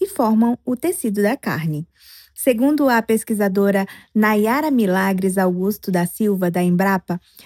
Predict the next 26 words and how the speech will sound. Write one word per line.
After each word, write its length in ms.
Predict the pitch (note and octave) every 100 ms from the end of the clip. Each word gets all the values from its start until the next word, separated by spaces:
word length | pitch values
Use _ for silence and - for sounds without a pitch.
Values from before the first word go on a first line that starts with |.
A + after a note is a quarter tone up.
| - D4
os 80 |
cientistas 680 | - E4 D#4 F4 F4 E4+ -
conseguiram 760 | - D4+ A#4 - A#3+ G#3 B3 B3+
multiplicar 580 | A3+ A3+ - G#3 G#3 G3+
as 120 | G#3
células 520 | - G#3+ G#3 G3+ G3+
musculares 760 | G3+ E4 - D4 G#3+ F#3+ G3+ A3+
em 140 | A#3
grande 520 | G3+ G#3+ C#4 G#4+ G#4+
escala 500 | G#4 - B3+ G3 G3+ - - C4
e 80 | -
desenvolver 680 | A3+ C#4+ D4+ D#4+ C#4+ C#4+ D4
uma 160 | C#4+
estrutura 560 | D4 - C#4 - C#4+ D4
que 140 | -
garante 580 | B3 C4+ D4 C#4 D4+ -
textura, 680 | G#3 G3 - D4+ E4+ F4 E4+
firmeza 720 | C4 A3+ A3 B3 C4 C4+ C#4 C#4+ - - -
e 120 | G3+
aparência 640 | G3 A#3+ C4+ A#3 C4 C#4+
muito 600 | B3 A#3+ D4+ B4 C5+ -
parecidas 720 | G#4+ F4+ D#4+ D4+ B3+ G#3+ A#3
com 220 | - A#3 A3+
a 80 |
carne 420 | A3+ G3 F#3+ F#3+ G3
tradicional. 720 | F#3+ F3+ - A#3 B3 F3+